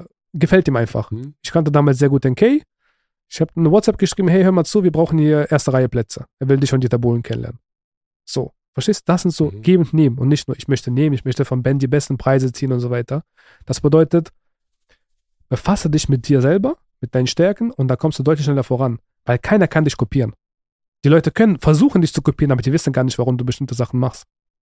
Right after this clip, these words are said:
Speaker 1: Und das ist, glaub ich, das Allerwichtigste.
Speaker 2: Ich bin da hundert Prozent bei dir. Und das ist lustigerweise auch das, äh, warum der Podcast funktioniert, <laughs> weil zu mir kommen ja Leute, die halt Individuen sind und die irgendwie ihre Geschichte erzählen. Und in dem Moment, und ich merk das immer,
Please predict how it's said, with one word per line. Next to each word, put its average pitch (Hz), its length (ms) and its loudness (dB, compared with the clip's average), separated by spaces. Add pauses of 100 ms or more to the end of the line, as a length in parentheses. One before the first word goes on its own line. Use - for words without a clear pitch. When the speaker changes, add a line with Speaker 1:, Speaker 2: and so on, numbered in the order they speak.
(640)
Speaker 1:
Und 123 140 -6
das 110 100 0
ist, 127 120 -4
glaub 120 180 -2
ich, 117 80 -6
das 120 120 -6
Allerwichtigste. 120 580 -10 (280)
Speaker 2:
Ich - 140 -18
bin 165 140 -6
da 165 100 0
hundert 165 260 -2
Prozent 143 300 -10
bei 131 160 -4
dir. 95 160 -10 (140)
Und 117 120 -10
das 117 120 -8
ist 120 100 -10
lustigerweise 139 560 -4
auch 131 100 -8
das, - 380 -8
äh, 107 380 -4 (320)
warum 131 500 -2
der 120 120 2
Podcast 123 340 -4
funktioniert, 127 560 0 (200)
<laughs> - 180 -20
weil 120 500 0
zu - 180 -4
mir 139 220 2
kommen 139 200 0
ja 135 100 2
Leute, 123 340 2
die 110 160 0
halt 113 220 -2
Individuen 127 680 0
sind 90 380 -4 (260)
und 113 160 -6
die 143 160 -2
irgendwie 131 240 -2
ihre 156 300 0
Geschichte 123 380 -2
erzählen. 101 340 -4
Und 101 80 -2
in 98 100 -2
dem 131 160 0
Moment, 135 200 0
und 113 60 -4
ich 110 120 -2
merk 127 160 -2
das 120 120 -2
immer, 127 260 0